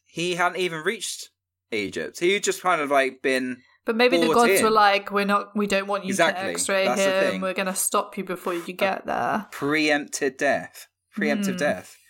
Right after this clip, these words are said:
Speaker 2: Very
Speaker 1: Exactly.
Speaker 2: suspicious. <laughs>
Speaker 1: Next on the curses list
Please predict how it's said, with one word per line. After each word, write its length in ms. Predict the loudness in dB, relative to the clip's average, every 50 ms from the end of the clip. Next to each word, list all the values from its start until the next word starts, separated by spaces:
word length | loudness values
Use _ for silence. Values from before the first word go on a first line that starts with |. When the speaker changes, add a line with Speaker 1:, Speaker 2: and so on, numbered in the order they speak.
| _ _ _ _ -14
Speaker 2:
Very 380 | -6 0 2 2 4 4 2 2
Speaker 1:
Exactly. 20 |
Speaker 2:
suspicious. 1200 | 0 0 0 -2 0 0 2 2 2 2 2 2 2 2 2 0 -2 -6 -12 -14 -10 -8 -8 -8 -6
<laughs> 40 | -4
Speaker 1:
Next 720 | -2 -2 0 2 4 6 6 6 4 2 -4 -6 -4 -2
on 160 | -2 0 0
the 80 | 0 0
curses 560 | 2 4 4 6 4 4 2 -2 -4 0 4
list 520 | 4 4 4 2 -2 -6 -8 -8 -8 -6